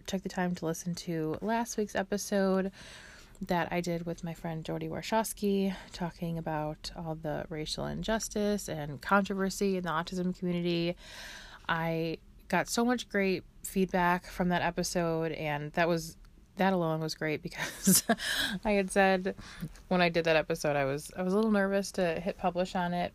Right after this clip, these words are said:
but I really feel like that conversation then started many other conversations that I had with a lot of you. Um, and that, that was exactly what I was hoping would come from that. So thank you for listening to that,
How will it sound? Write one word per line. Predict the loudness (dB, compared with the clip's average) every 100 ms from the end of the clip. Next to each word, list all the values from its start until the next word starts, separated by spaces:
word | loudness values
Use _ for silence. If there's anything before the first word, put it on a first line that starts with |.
| 2
but | 4 4 2 -14 -6 4
I | 6
really | 8 6 6
feel | 2 2
like | 2
that | 0 0
conversation | -2 -2 -2 -4 -4 -2 -2
then | -2 -2
started | -2 -2 -2 -4
many | -4 -4 -2
other | 0 2
conversations | 2 2 2 2 2 0 -2 0
that | -2
I |
had | -2 -4
with | -6 -4
a | -2
lot | 0
of | 0 0
you. | 0 2 2 0 -6 -16 -16 -16 -16 0
Um, | 4 4 2 -2 -6 -4
and | 4
that, | 6 6 4 -8 -2 4
that | 6
was | 4
exactly | 2 0 0 -4
what | 0 0
I | 2 0 -4
was | -6 -6
hoping | -8 -6 -6 -8 -12 -6
would | -4
come | -2 -4
from | -4 -4
that. | -4 0
So | 2 4
thank | 2 2
you | 0
for | 0 0
listening | 0 -2 -2 -2
to | 0
that, | 2 4 2 -2